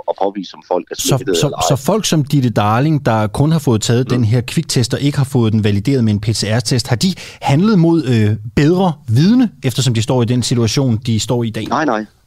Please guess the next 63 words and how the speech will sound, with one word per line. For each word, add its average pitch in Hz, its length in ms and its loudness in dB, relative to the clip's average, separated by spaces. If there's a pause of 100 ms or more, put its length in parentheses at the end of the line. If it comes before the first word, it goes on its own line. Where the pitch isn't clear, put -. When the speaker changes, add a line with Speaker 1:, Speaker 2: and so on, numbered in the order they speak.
(320)
Speaker 1:
Det 151 80 2
har, 151 120 -2
det 156 140 -2
har 151 140 -2
de 101 60 -4
jo 104 100 2
ikke, 127 160 -2
fordi, 104 360 -2
øh, 95 160 0
på - 60 -4
daværende 123 320 -2
tidspunkt 107 400 -6
var 127 140 0
anbefalingen 104 540 -6
jo 95 100 -4
netop 104 260 -4
ikke, 117 240 -4
at, - 240 -6
øh, 87 180 -2
at 87 240 -8
man 85 100 -12
skulle - 160 -20
tage 120 160 -2
en 92 140 -6
P - 100 -8
C - 40 -8
R-test, 95 500 -4
men, 87 240 -8
men 82 100 -10
det 101 100 -4
mener 113 200 0
jeg, 87 80 -4
det, 104 180 -2 (480)
det 98 80 0
var 107 120 0
en 113 80 -2
fejl, 101 360 -4
og 85 60 -6
det 98 100 -2
er 98 60 0
jo 104 80 -2
så 104 100 -4
også 107 160 -4
efterfølgende 92 420 -6
blevet 90 260 -2
rettet, 101 320 -2
sådan 90 320 -2
at... - 280 -6
Øh, 87 280 0 (500)
men 95 160 -6
nu, 107 180 0
hvis 101 200 -2
man 90 140 -2
bliver 110 180 0
testet - 320 -6
positiv 107 420 -2
ved 92 80 0
en 85 80 -2
antigentest, 95 600 -2
så 92 60 -2
skal 98 160 -2
man 95 80 -2
efterfølgende 92 500 -2